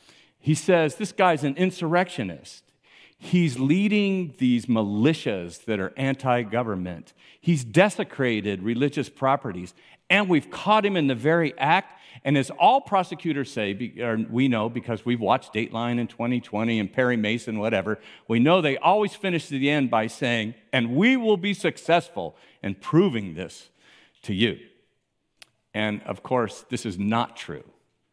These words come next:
And this is a way of bringing spin to what had actually happened. But you, you have to know that Felix is the Roman governor in this region. He's under immense pressure to keep things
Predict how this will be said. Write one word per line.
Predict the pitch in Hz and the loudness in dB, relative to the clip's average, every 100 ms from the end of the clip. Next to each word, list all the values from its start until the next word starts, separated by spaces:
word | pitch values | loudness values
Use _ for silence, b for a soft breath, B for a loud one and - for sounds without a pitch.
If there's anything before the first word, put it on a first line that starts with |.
| _ _ _ _ _ _ | _ _ _ _ _ _
And | 95 95 90 90 | -4 -4 -4 -4
this | 113 - | -4 0
is | 117 110 - | -2 -2 -4
a | 98 | -6
way | 95 107 120 104 104 107 110 | -2 0 2 2 0 -4 -4
of | - 95 | -6 -6
bringing | 113 107 98 95 | -4 -2 -2 -6
spin | - - _ 156 120 104 127 151 - _ b b b b _ | -12 -20 _ 2 2 0 -2 -4 -8 _ b b b b _
to | 110 | -6
what | 98 107 | 0 0
had | 101 95 - | 0 -6 2
actually | 127 117 - 95 95 | 2 2 -4 -6 -6
happened. | 92 - 120 - - - _ _ b b b b | -6 -4 -4 -6 -18 -20 _ _ b b b b
But | - | -8
you, | 110 - - | -8 -12 -8
you | 120 | -2
have | 151 156 | -2 0
to | |
know | 143 165 127 | 2 4 2
that | 110 - | 0 -6
Felix | - - 202 101 110 - | -12 0 0 2 -4 -8
is | 117 98 | -12 -8
the | 104 | -4
Roman | 104 123 120 | -2 0 0
governor | 101 117 131 87 | 0 -2 -2 -6
in | 85 | -8
this | 90 - | -10 -10
region. | 113 117 95 95 | -6 -6 -6 -4
He's | 147 151 | -4 -2
under | 139 104 | -2 -2
immense | - 92 98 120 - | -4 -2 0 0 -2
pressure | - - 107 - - - | -14 -8 -8 -8 -18 -20
to | - | -20
keep | - 101 - | -12 -14 -10
things | 104 87 - | -8 -8 -12